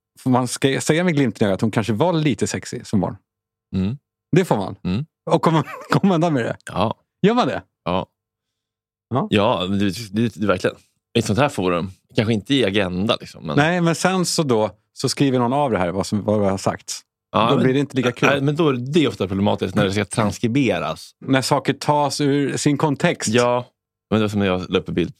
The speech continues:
Speaker 2: eh, filmade, eh, svarta på Way Out West och skrev,
Speaker 1: <laughs>
Speaker 2: "Har svarta lite för lätt på Way Out West?" Att de är coolast där.
Speaker 1: Ja, där, ja, men det gick hem.
Speaker 2: Ja. Nej, det var lite sarg ut på den.
Speaker 1: Ja, vad är ditt största klavertramp?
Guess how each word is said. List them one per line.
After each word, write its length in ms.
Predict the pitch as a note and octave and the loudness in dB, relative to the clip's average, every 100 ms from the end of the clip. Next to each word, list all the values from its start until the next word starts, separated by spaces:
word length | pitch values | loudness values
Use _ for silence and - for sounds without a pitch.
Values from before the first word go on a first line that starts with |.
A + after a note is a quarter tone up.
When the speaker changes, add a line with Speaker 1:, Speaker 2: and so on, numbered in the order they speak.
| A#1 | -2
Speaker 2:
eh, 240 | A#1+ - | -2 -2
filmade, 720 | - F#2 E2 D#2 C#2+ B1 A1 G1+ | -2 0 0 0 0 -2 -4 -6
eh, 120 | - - - | -6 -8 -10
svarta 420 | - - F2+ D2+ F2+ | -6 -4 -4 -2 -2
på 120 | E2+ | 0
Way 100 | E2 | 0
Out 120 | - | 0
West 280 | G2+ F2 - | -2 -4 -8
och 60 | |
skrev, 260 | - E2 E2 E2 G#2+ | -6 -2 -2 -2 -4
Speaker 1:
<laughs> 240 | - _ - | -4 _ -4
Speaker 2:
"Har 100 | F#2 | -4
svarta 420 | - G#2 - G#2+ | -2 -4 -4 -4
lite 200 | A2+ A2 | -4 -4
för 360 | - F#2+ D3+ C3+ | -4 -2 -2 -2
lätt 220 | - - _ - | -6 -10 _ -8
på 60 | |
Way 60 | G#1+ - | -6 -6
Out 100 | - | -10
West?" 160 | - - _ _ _ | -12 -18 _ _ _
Att 60 | - | -4
de 100 | G2 | -2
är 40 | |
coolast 480 | - G#2+ G2+ G2 - | 0 0 0 -2 -4
där. 100 | - - _ _ _ _ _ _ - | -10 -12 _ _ _ _ _ _ -2
Speaker 1:
Ja, 240 | C#3+ D3+ - | 0 0 -2
där, 500 | D3 C#3 F3+ F#3+ - - _ _ - | -8 -2 0 0 -4 -8 _ _ -2
ja, 80 | D#3+ D#3+ | 0 2
men 120 | D#3 D#3+ | 2 2
det 100 | F#3 | 2
gick 180 | F3+ B2 | 0 0
hem. 160 | F#2+ - _ - | -4 -6 _ -2
Speaker 2:
Ja. 260 | C3+ D3+ E3 _ _ _ | 0 0 -4 _ _ _
Nej, 100 | A#2 | -2
det 60 | C3+ | 0
var 60 | D3+ | -2
lite 160 | C#3 | -4
sarg 300 | - B2+ B2+ B2+ | -2 0 0 -2
ut 220 | A2 - | -6 -4
på 80 | G2+ | -4
den. 200 | D2+ E2+ - _ _ _ - | -4 -6 -14 _ _ _ -4
Speaker 1:
Ja, 220 | A#2+ C#3+ D3 _ | 0 0 -2 _
vad 200 | - B2+ | -2 0
är 40 | C#3+ | 2
ditt 180 | D3 B2 | 0 -2
största 380 | - C#3+ - | -2 -2 -2
klavertramp? 560 | C3 C#3+ C#3 B2+ D3 - | -2 0 0 0 -4 -6